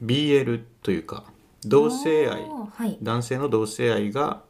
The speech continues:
Speaker 1: まあ、テーマの一つに組み込まれていると
Speaker 2: はい。
Speaker 1: いう作品の、まあ、そういう共通点があるから、今度のご法度のフィルム上映もあったんですかね。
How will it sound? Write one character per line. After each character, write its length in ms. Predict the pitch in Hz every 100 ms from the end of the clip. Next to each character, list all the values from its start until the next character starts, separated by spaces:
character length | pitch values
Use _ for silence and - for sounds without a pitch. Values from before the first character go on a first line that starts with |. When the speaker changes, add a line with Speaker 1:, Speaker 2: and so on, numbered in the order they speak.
| -
Speaker 1:
ま 320 | 101 98 82 76
あ、 20 | -
テ 140 | 95
ー 60 | 82
マ 80 | 78
の 80 |
一 200 | - -
つ 140 | 92 101
に 140 | 127
組 200 | - 92
み 40 | -
込 80 |
ま 100 | 76
れ 80 | -
て 140 | - -
い 60 |
る 100 | -
と 240 | - - - -
Speaker 2:
は 200 | - 202
い。 140 | - - - - - -
Speaker 1:
い 80 | 170
う 80 | 165
作 280 | 131 -
品 200 | 127 135
の、 80 | 156
ま 100 | 151
あ、 60 | 120 - -
そ 120 | -
う 40 | 196
い 40 |
う 20 | 190
共 120 | 190
通 160 | 190 190
点 180 | 165
が 80 | 160
あ 40 | 170
る 60 |
か 140 | 170 180
ら、 220 | 185 180
今 180 | - 113
度 100 | 95
の 80 | 90
ご 100 | 90
法 120 | 90
度 200 | - 113
の 180 | 135 139
フ 100 | -
ィ 40 |
ル 80 | 95
ム 100 | 92
上 180 | 90 82
映 60 |
も 100 | 76
あ 40 | 82
っ 40 | -
た 80 |
ん 80 | 62
で 40 | -
す 120 | -
か 100 | 104
ね。 300 | 120 131